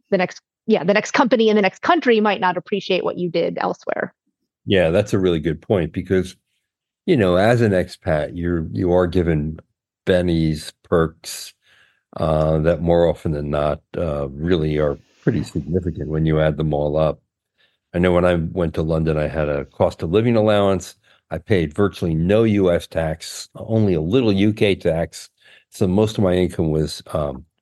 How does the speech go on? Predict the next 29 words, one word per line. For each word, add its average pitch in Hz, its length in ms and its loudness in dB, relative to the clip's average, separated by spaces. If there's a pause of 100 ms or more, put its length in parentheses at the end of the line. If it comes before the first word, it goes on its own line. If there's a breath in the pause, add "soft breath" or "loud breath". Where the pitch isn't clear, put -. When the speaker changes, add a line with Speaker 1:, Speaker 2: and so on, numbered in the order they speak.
Speaker 2:
free. 92 540 0 (440 soft breath)
I 92 60 -2
had 85 180 2
a 80 40 2
very 95 500 2
lucrative 85 520 0
expense 90 460 -4
account 87 360 -2
that 76 120 -2
I 78 80 -2
can 78 260 -4
use 80 300 0
for 76 220 -4 (440)
pretty 139 160 0
much 78 300 -2
whatever 82 340 0
purpose - 400 -2
I 76 120 0
wanted. 80 540 0 (760)
Uh, 82 640 2
and, 80 680 -2
uh, 82 260 -4
in, 82 440 -2
in 76 260 -4
one 80 640 -2
swell 78 540 -2
move, 95 500 2
I 82 380 -2
really 90 560 -4